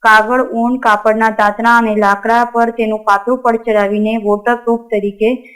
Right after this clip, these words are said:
તેનો ઉપયોગ થઈ શકે છે. તે સીલન્ટ તરીકે, ઇલેક્ટ્રિકલ વીજરોધક તરીકે ઉપયોગી છે. ઊંચા અને નીચા તાપમાને ઊંજણ તરીકે ઉપયોગી છે. શલ્યારોપણ એટલે કે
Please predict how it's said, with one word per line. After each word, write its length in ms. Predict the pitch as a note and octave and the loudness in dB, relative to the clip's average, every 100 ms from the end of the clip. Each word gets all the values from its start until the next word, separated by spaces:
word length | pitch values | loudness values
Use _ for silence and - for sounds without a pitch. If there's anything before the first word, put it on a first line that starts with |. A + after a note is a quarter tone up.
| _ | _
તેનો 420 | - G#3 G#3 A#3 A#3 | -4 -2 0 -2 -4
ઉપયોગ 420 | G#3 - G#3+ A#3 - _ _ - | -10 -2 -2 -2 -8 _ _ -4
થઈ 140 | G#3+ | -2
શકે 380 | A3 G#3+ G3+ G3 | -2 -4 -4 -8
છે. 320 | - A#3+ C4 - _ _ | -4 -6 -6 -12 _ _
તે 100 | A#3 | -4
સીલન્ટ 480 | A#3 A#3+ A#3 C4 C#4 | -2 -2 -2 -2 -2
તરીકે, 440 | C#4 A3+ A3 A#3 A#3+ | -4 -2 -4 -6 -4
ઇલેક્ટ્રિકલ 640 | A3 A3+ A3+ A#3 B3 B3 | -2 -2 -4 -6 -4 -4
વીજરોધક 760 | G3+ G#3+ A3+ A3 G#3 A3 A3+ | -4 -6 -4 -2 -2 -2 -2
તરીકે 540 | A3+ G#3 G3+ G#3 A3 C4 - _ _ _ | -4 -4 -4 -4 -4 -6 -16 _ _ _
ઉપયોગી 480 | G#3+ G#3+ G#3 G3 G3+ | -12 -8 -8 -6 -10
છે. 260 | - G3+ A#3 C4 _ _ _ _ _ _ _ _ _ _ _ _ _ _ _ _ _ _ _ _ _ _ _ - | -10 -10 -10 -12 _ _ _ _ _ _ _ _ _ _ _ _ _ _ _ _ _ _ _ _ _ _ _ -8
ઊંચા 360 | A#3 - C4 B3+ | -6 -2 2 4
અને 180 | B3 A#3 | 4 4
નીચા 300 | A3+ B3+ B3 | 2 2 0
તાપમાને 560 | A#3+ G#3 G3+ G#3+ G#3+ | 0 -2 0 0 2
ઊંજણ 440 | G#3 G#3 A3+ A#3 A#3 | 4 4 4 2 2
તરીકે 380 | A3 G#3+ A3+ | 0 0 0
ઉપયોગી 440 | G#3+ G#3 G#3+ G#3 A3 | 0 0 -2 -2 -6
છે. 300 | - B3 C4 | -2 0 0
શલ્યારોપણ 880 | B3+ G#3+ A3 A3+ A3+ G#3+ A3+ A3+ G#3+ | 0 -2 2 2 2 0 0 -2 -2
એટલે 240 | G3+ G#3 | -2 -2
કે 360 | G#3 A3 C4+ | 0 0 0